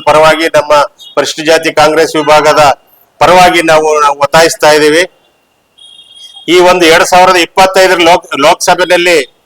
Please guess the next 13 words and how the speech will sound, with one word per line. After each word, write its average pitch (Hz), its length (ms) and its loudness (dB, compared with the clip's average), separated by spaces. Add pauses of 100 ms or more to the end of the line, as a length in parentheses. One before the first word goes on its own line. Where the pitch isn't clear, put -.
(460)
ಆ, 131 340 0 (400)
ಈ 180 120 0
ಒಂದು 175 680 0 (180)
ಭಾರತ್ 170 340 2
ಗ್ಯಾರಂಟಿ 180 400 0
for 175 280 0
ರೋಜ್ಗಾರ್ 175 540 0
ಮತ್ತು 170 340 0 (300)
ಅವಿಜಿಕಾ 175 540 0
ಮಿಷನ್ 170 420 -2
ಗ್ರಾಮೀಣ 165 420 0 (720)
ವಿ 175 160 2
ಬಿ 180 280 0